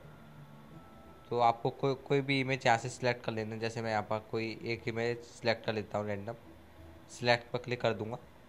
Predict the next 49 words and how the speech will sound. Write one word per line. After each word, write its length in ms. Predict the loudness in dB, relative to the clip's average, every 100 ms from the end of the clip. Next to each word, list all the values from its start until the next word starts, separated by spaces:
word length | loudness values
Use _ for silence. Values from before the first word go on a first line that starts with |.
| -20 -20 -14
ठीक 200 | -6 0
है, 120 | 0 -2 -14 -20 -20 -10 6
फिर 80 |
आपका 300 | 10 10 6
इसमें 240 | 0 2 0
हो 140 | 2
जाएगा। 300 | 4 6 6
आपको 200 | 4 2
क्या 140 | -2 0
करना 220 | 0 -2
है, 60 | -2
सिंपल 260 | -4 -4
सा 100 | -2
गेम 240 | -2 0 -2
play 200 | -4 -4
पर 140 | -2
click 220 | -2 -2 -4
करना 200 | -4 -4
है। 80 | -4
Play 120 | 0
पर 140 | 2 2
क्लिक 240 | 0 -2
करने 220 | -2 -4
के 80 | -6
बाद 220 | 0 2
आपको 420 | 2 0 -4 -6 -6 -12 -20 -20 -20 -16
यहाँ 200 | 2 4
पर 140 | 4 -2 0
कोई 140 | 0
भी 160 | 0 0
एक 120 | -2 -6 -20 -14 0
character 320 | 2 2 0
ले 120 | 0
लेना 260 | 0 0 -2
है। 60 |
तो 140 | -2 -4
मैं 140 | -6
जैसे 260 | -6 -4 0
यहाँ 120 | 0
पर 140 | -2
क्लिक 220 | -10 -8 -12 -6
लेता 280 | -6 -2 -2
हूँ, 80 | -2
उसको 240 | -6 -8 -8 -18 -20 -20 -10
play 140 | 0 2
पर 140 | 2
click 240 | 0 -4 -4
करता 260 | -8 -8
हूँ। 80 | -12